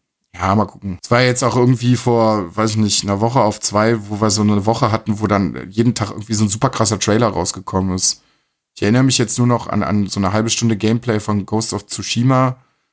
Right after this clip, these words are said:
was ziemlich geil war, aber in der Woche war irgendwie jeden Tag irgendwas. Dann kam dieses,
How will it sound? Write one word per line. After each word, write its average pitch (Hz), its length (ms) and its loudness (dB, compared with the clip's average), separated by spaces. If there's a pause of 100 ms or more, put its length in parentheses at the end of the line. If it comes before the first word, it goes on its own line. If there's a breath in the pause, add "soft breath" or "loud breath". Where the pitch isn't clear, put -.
(160)
was 110 200 0
ziemlich 120 280 0
geil 113 200 2
war, 113 80 2
aber 110 140 2
in 110 120 0
der 123 180 2
Woche 123 240 0
war 113 120 2
irgendwie 101 240 -4
jeden 123 320 2
Tag 113 280 0
irgendwas. 95 380 -6
Dann 101 100 -4
kam 117 200 -2
dieses, 104 260 -6